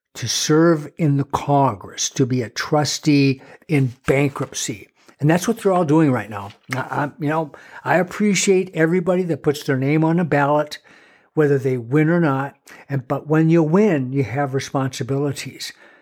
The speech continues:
Stop spending money we don't have. This is way out of control.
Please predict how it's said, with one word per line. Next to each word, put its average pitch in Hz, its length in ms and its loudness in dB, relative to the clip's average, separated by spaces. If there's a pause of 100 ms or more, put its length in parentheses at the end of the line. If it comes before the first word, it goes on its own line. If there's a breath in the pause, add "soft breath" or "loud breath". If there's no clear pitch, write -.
(280 soft breath)
Stop 180 480 0
spending 165 500 2
money 143 320 2
we 117 180 -6
don't 117 280 -4
have. 104 440 -10 (540)
This 151 680 0
is 135 320 -2
way 147 400 0
out 151 180 0
of 143 140 -2
control. 120 760 -8